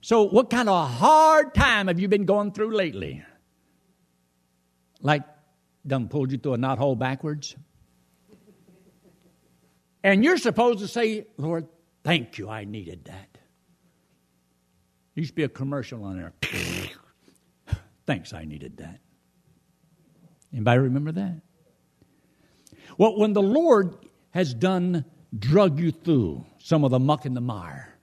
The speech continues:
and some of the pitfalls in this life, and it seems like there's no outlet, there's no let up, there's no daylight, and everything is just dark.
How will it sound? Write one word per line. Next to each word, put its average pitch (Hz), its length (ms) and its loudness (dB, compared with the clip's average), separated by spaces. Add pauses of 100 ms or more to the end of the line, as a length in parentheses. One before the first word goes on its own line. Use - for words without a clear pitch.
(1000)
and 147 140 2
some 233 220 2
of 202 100 6
the 151 180 4
pitfalls 208 680 2
in 170 100 2
this 175 220 -4
life, 185 340 -2
and 147 120 2
it 147 80 -2
seems 208 260 0
like 190 200 2
there's 156 180 2
no 247 400 4 (160)
outlet, 127 420 -2
there's 127 240 0
no 180 460 4 (100)
let 190 320 2
up, 135 240 -2
there's 127 180 -2
no 190 160 2
daylight, 147 720 2
and 110 100 -4
everything 196 440 0
is 147 120 2
just 135 400 0
dark. 185 500 2